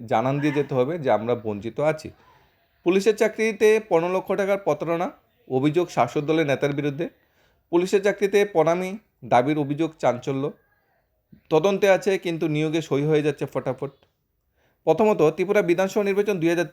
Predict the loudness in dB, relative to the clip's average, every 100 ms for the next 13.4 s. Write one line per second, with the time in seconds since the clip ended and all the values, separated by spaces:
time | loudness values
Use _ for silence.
0 | -4 -2 0 0 -2 -6 -6 -2 0 0
1 | 0 0 -2 -2 -2 -2 0 0 0 -2
2 | -2 -2 0 0 2 0 -2 -2 -2 -2
3 | -4 -4 -2 -2 -2 -6 -8 _ _ _
4 | _ -4 0 0 0 0 2 0 0 2
5 | 0 0 -6 -6 _ _ _ _ _ -20
6 | -6 -6 -4 -6 -8 -18 _ _ -8 -2
7 | -2 0 -2 -4 -4 -4 -2 -2 -2 -2
8 | -2 -2 -6 -6 -4 -4 -2 -4 -4 -6
9 | -6 -6 -6 -6 -12 _ _ _ _ _
10 | _ _ _ 0 4 4 2 0 0 2
11 | 2 2 -2 0 2 2 0 _ _ _
12 | 0 2 2 2 2 4 2 2 -4 -4
13 | -4 -2 -2 -4